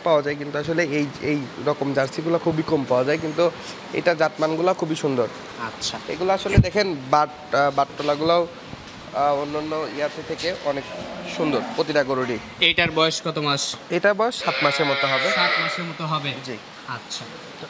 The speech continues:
Speaker 2: এই বাচ্চাটার বডি কন্ডিশন, জাতমান দেখে কারো পছন্দ হলে কেমন দাম আসবে?
Speaker 1: এই বাচ্চাটার রেটটা রাখছি আমি পঞ্চান্ন হাজার টাকা। এখান থেকে একটু দরদামের সুযোগ রাখছি।
Speaker 2: পঞ্চান্ন হাজার দরদাম করবেন?
Speaker 1: জি, এখান থেকে হালকা পাতলা।
Speaker 2: তার পাশে যেটা আছে, এটা?
Speaker 1: তার পাশে যেটা আছে,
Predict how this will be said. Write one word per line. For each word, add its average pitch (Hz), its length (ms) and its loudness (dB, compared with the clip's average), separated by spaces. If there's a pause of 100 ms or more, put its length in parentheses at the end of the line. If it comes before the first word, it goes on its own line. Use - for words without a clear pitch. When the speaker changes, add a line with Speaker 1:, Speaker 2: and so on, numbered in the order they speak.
Speaker 2:
এই 180 100 6
বাচ্চাটার 170 400 2
বডি 156 240 8
কন্ডিশন, 165 420 8
জাতমান 156 380 6
দেখে 151 200 2
কারো 156 200 2
পছন্দ 156 360 -4
হলে 156 180 -8
কেমন 151 280 -8
দাম 147 160 -8
আসবে? 143 320 -6 (240)
Speaker 1:
এই 151 100 0
বাচ্চাটার 160 480 2
রেটটা 151 240 2
রাখছি 170 520 2
আমি 147 320 2
পঞ্চান্ন 151 360 2
হাজার 123 240 2
টাকা। 190 300 -2 (120)
এখান 147 240 0
থেকে 165 180 0
একটু 147 240 0
দরদামের 127 340 2
সুযোগ 123 240 -2
রাখছি। 120 200 4
Speaker 2:
পঞ্চান্ন 175 380 4
হাজার 170 280 2
দরদাম 160 400 0
করবেন? 156 320 0 (240)
Speaker 1:
জি, 151 120 4
এখান 143 180 2
থেকে 185 160 2
হালকা 185 260 4
পাতলা। 143 320 0 (420)
Speaker 2:
তার 165 220 2
পাশে 170 200 -4
যেটা 165 300 2
আছে, 165 240 2
এটা? 170 240 2 (200)
Speaker 1:
তার 160 160 6
পাশে 165 220 -2
যেটা 151 280 -2
আছে, 170 280 -2